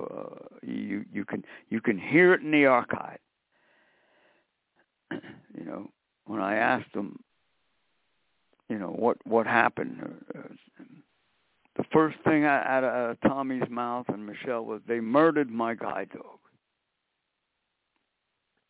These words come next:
So, being said and broadcast and, and part of, really part of history now, you know, in the Blog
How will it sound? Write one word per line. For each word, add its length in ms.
So, 380
being 460
said 440
and 220
broadcast 680
and, 340
and 300
part 280
of, 120
really 280
part 200
of 100
history 680
now, 260
you 100
know, 180
in 100
the 80
Blog 300